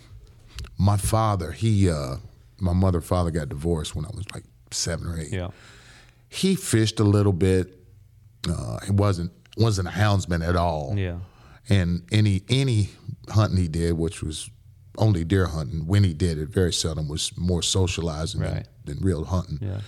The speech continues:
Speaker 1: So, you know, everything I did when it came to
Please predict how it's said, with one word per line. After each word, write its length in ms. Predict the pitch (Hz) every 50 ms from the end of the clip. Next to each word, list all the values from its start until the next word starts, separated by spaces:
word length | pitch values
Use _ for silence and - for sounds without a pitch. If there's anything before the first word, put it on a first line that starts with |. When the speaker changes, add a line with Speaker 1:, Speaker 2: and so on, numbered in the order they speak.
| - - - - - -
Speaker 1:
So, 460 | - - - 107 101 95 92 87 95
you 120 | 107 104
know, 180 | 95 90 85 85
everything 540 | 85 85 107 131 147 156 143 131 127 123 120
I 100 | 123 139
did 360 | 139 117 101 104 101 101 101
when 140 | 101 90 90
it 120 | 85 78 -
came 260 | - 95 90 87 82
to 220 | 80 80 80 80